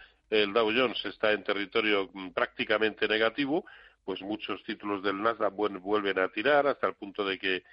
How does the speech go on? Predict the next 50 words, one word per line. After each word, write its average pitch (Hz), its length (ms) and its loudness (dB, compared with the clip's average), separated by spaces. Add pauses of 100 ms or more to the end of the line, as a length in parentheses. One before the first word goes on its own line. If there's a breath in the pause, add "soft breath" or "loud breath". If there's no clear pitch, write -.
(360 loud breath)
eh, 95 160 0
de 92 160 -2
que 104 80 0
ahora 98 120 4
mismo 98 320 -2
el 95 140 -2
Nasdaq 104 360 0
está 101 340 -2
subiendo 98 500 -4
en 95 120 -4
tiempo 98 280 -6
real 98 220 2
un 92 180 -10
dos 117 180 2 (140)
quince 117 460 -4
por 92 240 -8
ciento, 143 400 -4 (400 loud breath)
cuando 92 260 0
el 92 100 0
Nasdaq 98 360 -2
está 101 240 -2
en, 92 160 -4
eh, 92 100 0
perdón, 101 360 0
el 92 120 0
Dow 107 160 2
Jones 101 320 -2
está 98 380 0 (320 soft breath)
un 110 180 -6
cero 101 240 2
dieciocho 92 560 -2
abajo. 120 400 2 (460 loud breath)
En 92 100 -6
fin, - 220 -6 (200)
eh, 87 460 -2
casi - 300 -4
de 104 120 -2
un 98 80 -6
día 101 200 2
para 87 200 2
otro. 90 220 -4
¿Y 95 60 -4
con 101 180 -4
qué 139 220 -4
secuencia 143 560 -2
o 107 40 0
con 104 220 -6
qué, 131 380 2 (340 loud breath)
cómo 127 240 4
podemos 123 420 2